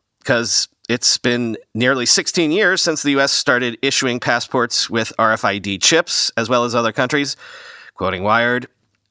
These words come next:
"Since two thousand six, the United States and many other countries have embedded these little chips in the back panel of their passports, or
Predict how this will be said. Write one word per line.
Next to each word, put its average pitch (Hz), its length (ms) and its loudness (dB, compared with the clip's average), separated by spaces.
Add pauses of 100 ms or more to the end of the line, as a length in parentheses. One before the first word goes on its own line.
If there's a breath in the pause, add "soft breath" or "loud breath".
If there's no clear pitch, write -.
(140)
"Since 214 260 2
two 254 160 0
thousand 240 280 2
six, 220 260 0
the 147 80 0
United 165 260 2
States 180 220 -2
and 147 100 2
many 175 160 2
other 165 160 2
countries 165 360 -2
have 151 220 0
embedded 170 600 0
these 151 300 0
little 156 220 2
chips - 400 0
in 131 240 0
the 131 120 -2
back - 300 -2
panel 123 320 0
of 110 120 -2
their 104 120 -2
passports, 156 560 0
or 117 160 0